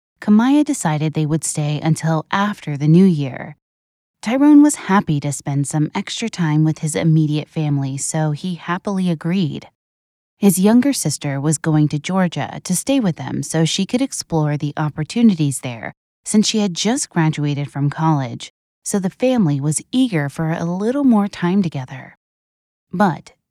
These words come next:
before they all left back to Georgia, the Hassel family would have a New Year's Eve celebration together. Kamaya decided to stay back, as she wasn't up for the gathering. She asked Tyrone to bring her something to eat from the party,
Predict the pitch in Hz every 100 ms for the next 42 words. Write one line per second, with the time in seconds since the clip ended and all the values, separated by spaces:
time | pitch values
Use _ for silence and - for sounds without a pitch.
0 | 170 196 - 240 262 269 254 - 180 175
1 | 151 147 - 151 147 - 151 160 160 -
2 | - - _ _ _ - 156 185 220 262
3 | 240 175 151 151 143 151 147 151 - 156
4 | 156 170 220 220 214 208 - 139 131 -
5 | 135 143 156 156 - 143 135 135 110 117
6 | - - _ _ _ _ _ _ - 208
7 | 214 233 175 147 160 170 180 160 156 -
8 | 147 - 147 165 185 131 131 - _ -
9 | 262 - 220 170 151 151 139 - 147 -
10 | 165 160 147 117 64 - _ _ _ _
11 | _ _ - - 214 196 190 - 185 170
12 | 180 202 151 147 185 - 240 254 277 -
13 | 160 160 151 - - 143 143 156 147 147
14 | - 196 165 127 -